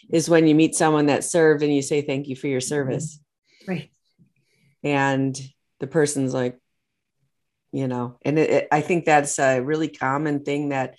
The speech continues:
Speaker 1: people who haven't served don't understand, you know, and regardless of someone's experience in the military, there's always, "You're still here,"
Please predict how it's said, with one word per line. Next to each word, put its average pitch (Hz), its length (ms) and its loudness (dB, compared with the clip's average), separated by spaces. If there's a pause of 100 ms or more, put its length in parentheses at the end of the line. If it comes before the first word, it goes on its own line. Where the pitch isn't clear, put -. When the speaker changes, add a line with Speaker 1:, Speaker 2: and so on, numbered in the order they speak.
(280)
Speaker 1:
people 226 200 -2
who 214 60 2
haven't 165 220 2
served 147 280 -4
don't 139 180 -2
understand, 135 640 -6 (920)
you 156 80 -6
know, 151 380 -2 (140)
and 147 220 0
regardless 151 580 2
of 147 100 -2
someone's 139 640 -4
experience 160 760 2
in 160 60 -4
the 147 80 0
military, 143 680 -2 (420)
there's 160 240 2
always, 156 720 4 (420)
"You're 151 220 -2
still 147 200 -2
here," 143 320 -4